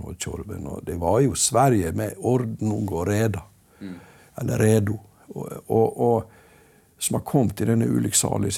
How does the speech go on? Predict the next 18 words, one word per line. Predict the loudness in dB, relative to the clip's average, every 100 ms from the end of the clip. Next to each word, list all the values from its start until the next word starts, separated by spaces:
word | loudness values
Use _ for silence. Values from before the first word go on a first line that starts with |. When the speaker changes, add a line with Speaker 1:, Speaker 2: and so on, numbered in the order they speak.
| -4
Speaker 1:
situasjonen | -6 -6 -4 -2 -2
at | -6 -6
det | -6
er | -4 -4 -6 -8
for | -6
å | -6
bli | -4
drept, | -4 -6 -10 _ -20 -16 -8
ungdommer | -4 0 0 0 -2 -2
blir | -4
drept | -4 -6 -6
hver | -6 -2
natt. | -2 -6 -10 -16 -16 _
Speaker 2:
Mm. | -8 -8 -10 -16 -6
Speaker 1:
Skutt | -4 -4 -6 -4
på | -2
parkeringsplasser, | -2 2 2 2 -2 -4 -2 -2
og, | -2 -4